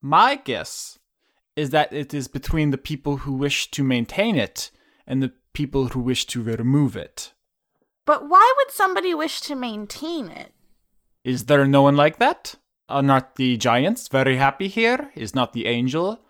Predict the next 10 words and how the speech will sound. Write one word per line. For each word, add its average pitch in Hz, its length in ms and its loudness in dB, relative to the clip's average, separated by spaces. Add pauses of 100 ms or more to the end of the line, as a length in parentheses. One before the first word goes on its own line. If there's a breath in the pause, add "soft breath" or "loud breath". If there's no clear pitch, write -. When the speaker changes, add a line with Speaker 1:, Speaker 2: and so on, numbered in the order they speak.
(260)
Speaker 1:
bound 131 400 2
by 151 160 2
some, 170 280 -4
some 147 400 -4
duty? 254 580 -2 (420)
Are 143 140 4
there 131 140 -2
not 127 300 0
refugees 131 1000 -4 (140)
hiding? 151 540 -2